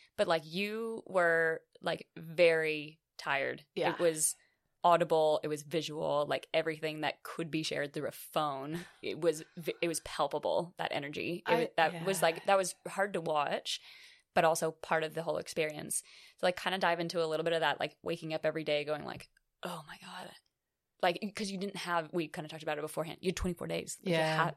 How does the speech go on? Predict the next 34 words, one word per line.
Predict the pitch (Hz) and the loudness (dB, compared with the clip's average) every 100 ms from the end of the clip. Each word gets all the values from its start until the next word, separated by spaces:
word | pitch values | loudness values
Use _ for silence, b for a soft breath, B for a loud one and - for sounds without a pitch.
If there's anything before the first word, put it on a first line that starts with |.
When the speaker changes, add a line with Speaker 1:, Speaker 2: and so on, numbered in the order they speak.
| - | -8
Speaker 1:
you | 160 | -6
had | 151 | -4
to | |
do | 151 160 | -4 -4
it. | - - B B | -4 -10 B B
Speaker 2:
That | 247 233 | 2 4
was | - | 4
it. | 180 165 - | 2 2 2
I, | 190 202 | 2 2
I | 208 | -2
mean, | 208 | 0
I | 208 254 | 0 0
was | 285 226 - - _ | 2 0 0 -8 _
shattered | - - 180 165 - 165 170 - - | -4 -2 0 -2 -2 -6 -6 -8 -8
beyond | 180 180 180 | -4 -2 -2
anything | 170 180 196 | -2 -2 -2
I | 175 | -4
could | - 156 | -4 -8
really | 156 160 | -6 -4
remember | 156 156 175 160 165 | -4 -4 -4 -2 -2
in | 165 | -2
recent | 165 - - | -6 -6 -8
history. | 156 - - 196 247 | -8 -10 -8 -6 -4
Like, | 208 | -2
I | 139 170 | 0 0
absolutely | - 208 - - 226 170 151 160 | 0 -2 -4 -6 -4 -4 -6 -6
was | 170 165 | -8 -8
exhausted. | 151 151 151 - - | -8 -8 -6 -6 -2
And, | 196 | -2
I, | - - | -4 -8
you | 214 | -4
know, | 202 180 | 0 2
I | 180 | 0
think | 180 - 196 190 - | -4 -4 -6 -6 -12